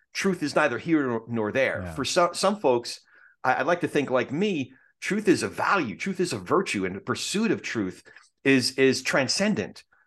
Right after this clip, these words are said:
Speaker 1: you know, but for others, it's just a commodity. Something that sounds like truth is simply a commodity.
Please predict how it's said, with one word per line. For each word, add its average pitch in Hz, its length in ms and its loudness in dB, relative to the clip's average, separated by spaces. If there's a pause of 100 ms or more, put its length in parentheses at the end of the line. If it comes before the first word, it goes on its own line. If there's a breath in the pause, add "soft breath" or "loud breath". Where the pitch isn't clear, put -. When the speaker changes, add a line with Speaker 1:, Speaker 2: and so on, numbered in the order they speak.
(160)
Speaker 1:
you 131 80 2
know, 131 180 6
but 147 200 2
for - 200 -2
others, 185 480 4
it's - 160 -6
just 180 220 -2
a - 40 -4
commodity. 127 680 -2 (220 soft breath)
Something 175 300 2
that 127 100 0
sounds 165 340 -2
like 127 160 -4
truth 127 240 -6
is 113 80 -6
simply 139 340 2
a 113 40 4
commodity. 113 680 -6